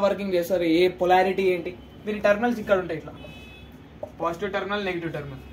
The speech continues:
దాని polarity ఏంటి అనేది ఇప్పుడు చూద్దాం. Polarity వచ్చేసి Positive, negative చూసుకున్నాం కదా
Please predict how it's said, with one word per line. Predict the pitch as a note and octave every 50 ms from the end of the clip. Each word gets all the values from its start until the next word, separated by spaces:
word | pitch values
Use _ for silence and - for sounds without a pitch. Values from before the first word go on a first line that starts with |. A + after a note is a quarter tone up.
| - - - -
దాని | D#3+ D#3+ D3+ -
polarity | E3+ F3 F3+ F#3 F#3 F#3 F3+ F3+ F3 E3 E3+
ఏంటి | F3+ F#3 F3+ F#3 F3
అనేది | E3+ D#3+ F3 F3+
ఇప్పుడు | F3 D#3 D3 D3
చూద్దాం. | C#3+ C3+ C#3+ B2+ - - - - - - - - -
Polarity | D3+ D#3+ E3 E3+ F3+ E3+ F#3 F3
వచ్చేసి | D#3+ - E3+ D#3+ D#3 - G#3+ B3 C#4 - - - - - - - - - - - - - - - - - - - - - - -
Positive, | E3+ F3 F#3 F#3+ G#3 A3 A3
negative | G#3+ G#3 G3+ G#3 G#3+ G3+
చూసుకున్నాం | F#3 - G3+ G3 F#3+ F#3+
కదా | F#3+ F#3+